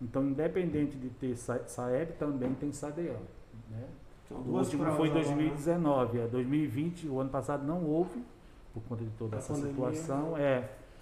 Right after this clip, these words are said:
Speaker 1: Aí eu penso que dois mil e vinte e um vai acontecer, que a gente tá torcendo, né, que tudo normalize a partir do segundo semestre, pelo menos, né?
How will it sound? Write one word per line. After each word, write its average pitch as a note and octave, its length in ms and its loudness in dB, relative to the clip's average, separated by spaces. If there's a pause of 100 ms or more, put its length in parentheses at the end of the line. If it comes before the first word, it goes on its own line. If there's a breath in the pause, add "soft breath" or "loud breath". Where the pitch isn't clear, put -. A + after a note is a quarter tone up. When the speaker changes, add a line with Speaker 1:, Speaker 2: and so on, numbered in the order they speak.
(280 loud breath)
Speaker 1:
Aí B2 160 -4
eu A#2+ 60 -4
penso B2 280 -4
que C3 60 -4
dois B2 200 0
mil B2 140 -2
e A#2+ 40 -2
vinte A#2 320 -4
e - 20 -4
um C3 140 -4
vai D3 240 -2
acontecer, D#3 460 -4
que F3+ 80 -4
a E3+ 40 2
gente D3+ 260 -6 (140)
tá B2+ 100 -4
torcendo, C3+ 460 -8
né, C3+ 220 -6
que B2 60 -10
tudo B2+ 300 -6
normalize A#2+ 580 -2
a A#2+ 40 -4
partir A#2 320 -8
do A2 140 -8
segundo A#2+ 300 -8
semestre, A2+ 460 -4
pelo B2+ 300 0
menos, A2+ 300 -2
né? G2+ 200 -6